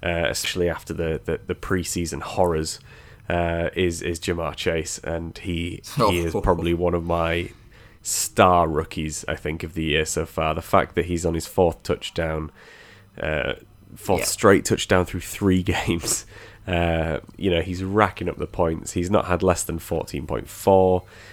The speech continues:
Speaker 1: Uh, the last, well, two of the last three games were twenty-two point games. He's just,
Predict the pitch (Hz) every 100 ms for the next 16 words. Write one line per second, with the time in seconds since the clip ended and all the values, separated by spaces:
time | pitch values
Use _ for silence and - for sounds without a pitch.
0 | - - 85 80 78 - 85 87 - -
1 | - 90 69 - 98 87 87 85 - -
2 | 92 82 85 85 78 80 80 73 - -
3 | 82 78 - 80 - 71 73 - 90 85
4 | 82 78 76 - - - - 104 101 90
5 | - 85 -